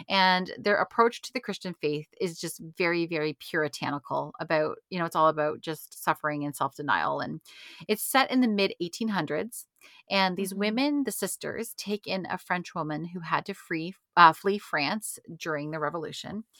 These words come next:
Speaker 1: And they
Speaker 2: Mm-hmm.
Speaker 1: can't afford to pay her, so she cooks for them to earn her room and board. Now, something happens to this French woman,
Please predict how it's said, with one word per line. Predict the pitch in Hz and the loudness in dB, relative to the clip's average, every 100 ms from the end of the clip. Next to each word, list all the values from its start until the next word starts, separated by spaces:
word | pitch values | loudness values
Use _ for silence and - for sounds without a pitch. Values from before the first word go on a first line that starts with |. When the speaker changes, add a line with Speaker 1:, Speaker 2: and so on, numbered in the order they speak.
| - - - | -20 -20 -10
Speaker 1:
And | - 196 190 190 | -2 0 0 0
they | 208 | -2
Speaker 2:
Mm-hmm. | 196 | 0
Speaker 1:
can't | 226 208 | -2 0
afford | 226 233 233 | 0 -2 -4
to | |
pay | - 190 175 | -6 -8 -6
her, | 156 135 190 | -4 -4 -6
so | - | -10
she | 180 - | -10 -10
cooks | - 165 - | -10 -10 -12
for | - | -10
them | 160 151 | -6 -6
to | - - | -8 -8
earn | 151 147 | -6 -6
her | 165 156 | -6 -4
room | 147 143 - | -4 -6 -6
and | 151 | -10
board. | - - 175 - _ - - - | -8 -10 -10 -18 _ -20 -20 -6
Now, | 165 | -4
something | - 202 214 | 0 0 -2
happens | 175 214 233 269 254 | 2 6 6 4 0
to | 269 | -2
this | 254 - | -8 -2
French | 226 214 - | -2 -2 -2
woman, | 214 196 190 185 196 | 0 0 -4 -4 -10